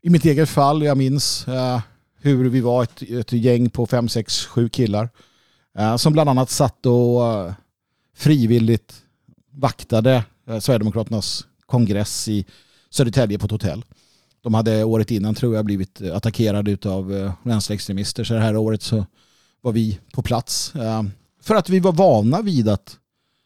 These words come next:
ja, vi var vana vid hårda tag om det behövdes. Och vi gjorde det så gärna.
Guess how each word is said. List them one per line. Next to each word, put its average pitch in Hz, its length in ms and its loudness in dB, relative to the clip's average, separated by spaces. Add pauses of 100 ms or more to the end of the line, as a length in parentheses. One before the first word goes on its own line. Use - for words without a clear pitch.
(640)
ja, 135 280 2 (320)
vi 156 80 -6
var 190 120 4
vana 156 280 4
vid 139 120 4
hårda 135 260 2
tag 180 280 0
om 98 120 2
det 90 60 -4
behövdes. 82 640 -8 (220)
Och 135 140 0
vi 135 40 4
gjorde 127 240 2
det 95 120 -6
så - 120 -6
gärna. 101 420 -2